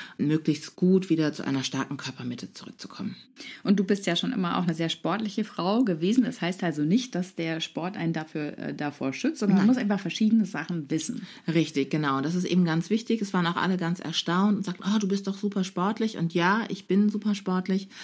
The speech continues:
Speaker 1: Aber, ähm, Faktoren wie das Bindegewebe, also genetische Faktoren,
Speaker 2: Mhm.
Speaker 1: Bewegung an sich, die Beckenstellung, wie ist das Becken beschaffen an sich und natürlich dann auch die Belastungen, die man so im Alltag, ähm, hat.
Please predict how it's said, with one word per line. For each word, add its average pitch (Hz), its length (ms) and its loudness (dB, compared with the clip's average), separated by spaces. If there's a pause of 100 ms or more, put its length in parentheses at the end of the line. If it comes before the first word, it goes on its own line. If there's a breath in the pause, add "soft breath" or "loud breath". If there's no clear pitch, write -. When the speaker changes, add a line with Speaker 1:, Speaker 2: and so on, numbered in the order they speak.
(360 loud breath)
Speaker 1:
Aber, 170 580 2
ähm, 175 240 0
Faktoren 185 800 0
wie 170 420 0 (380)
das 170 300 -4
Bindegewebe, 165 720 2
also 160 240 -4
genetische 170 600 0
Faktoren, 196 640 0
Speaker 2:
Mhm. 196 100 -6 (300 loud breath)
Speaker 1:
Bewegung 180 440 4
an 180 300 4
sich, 170 540 0
die 175 100 0
Beckenstellung, 160 1000 0
wie 170 180 2
ist 170 180 -4
das 160 100 0
Becken 160 300 -2
beschaffen 151 500 0
an 143 280 -2
sich 143 260 0 (340 loud breath)
und 180 160 4
natürlich 170 380 0
dann 165 160 0
auch 156 220 -2
die - 100 -2
Belastungen, 160 760 0
die 156 100 -4
man 156 180 0
so 151 80 0
im 135 120 0
Alltag, 170 760 -2
ähm, 156 600 0
hat. 185 280 -4